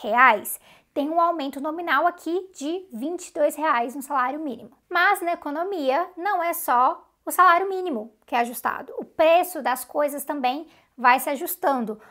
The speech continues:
O aluguel muda, a tarifa de ônibus muda também e por aí vai. Então, a gente tem que avaliar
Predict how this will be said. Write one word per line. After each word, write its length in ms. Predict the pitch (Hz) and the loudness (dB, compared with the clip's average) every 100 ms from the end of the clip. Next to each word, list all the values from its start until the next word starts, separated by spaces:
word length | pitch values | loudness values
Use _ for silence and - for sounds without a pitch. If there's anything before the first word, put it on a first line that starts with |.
| _ | _
O 80 | - | 4
aluguel 760 | 269 302 254 220 285 320 320 - | 6 6 0 0 4 4 4 -2
muda, 520 | 233 240 220 - - | -2 -2 -2 -2 -2
a 80 | - | -2
tarifa 880 | 359 277 262 285 339 359 - 247 220 | 0 4 4 2 -2 -4 0 2 2
de 180 | 208 262 | -4 -4
ônibus 500 | 247 277 269 208 220 | -2 -2 -4 -6 -6
muda 400 | 233 254 285 285 | -4 -4 -2 -2
também 500 | 285 349 311 247 302 | -4 -2 -2 -2 -4
e 60 | 427 | -12
por 140 | - | -8
aí 200 | 294 294 | -6 -4
vai. 260 | 269 226 - - | -4 -6 -6 -4
Então, 120 | 359 | 0
a 120 | 392 | 0
gente 260 | 339 349 - | -2 -6 -10
tem 160 | 339 | -8
que 80 | 330 | -2
avaliar 760 | 330 320 285 233 262 226 - | 0 0 2 4 6 4 0